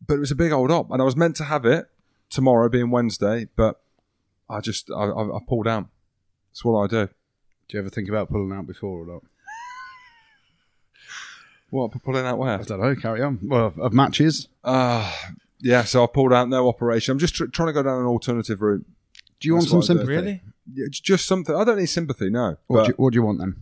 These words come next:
Speaker 1: nothing. I'm just telling you what, what my week, what my week's been <laughs> like. I'm not,
Speaker 2: So,
Speaker 1: I don't want
Speaker 2: so ba-,
Speaker 1: anything.
Speaker 2: so basically, what you said,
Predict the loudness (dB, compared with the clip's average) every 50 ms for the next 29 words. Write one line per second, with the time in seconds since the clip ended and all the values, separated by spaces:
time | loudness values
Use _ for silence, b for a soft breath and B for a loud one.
0 | -14 -14 -10 -8 -6 -6 -6 -4 -4 -4 -4 -6 -8 -4 -2 -2 0 0 0 0
1 | 2 2 0 0 0 -4 -6 -4 -4 -2 0 0 0 2 0 0 0 -2 -4 -2
2 | -2 -4 -4 -6 -12 -6 -4 0 2 4 4 2 2 0 0 0 0 0 -4 -6
3 | -6 -8 -8 -2 -2 0 0 2 0 0 0 0 2 4 4 4 4 4 2 2
4 | 4 4 4 4 2 2 2 0 2 2 2 2 2 0 -2 0 -2 0 -2 -4
5 | -4 -2 -2 -2 -2 -6 -8 -12